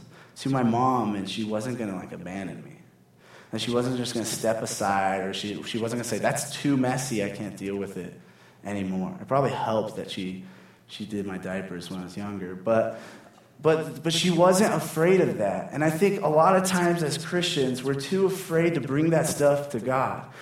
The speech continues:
We're too afraid to scream out to God.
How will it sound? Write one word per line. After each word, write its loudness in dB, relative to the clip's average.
We're 4
too 4
afraid 2
to 2
scream 4
out 6
to 4
God. 6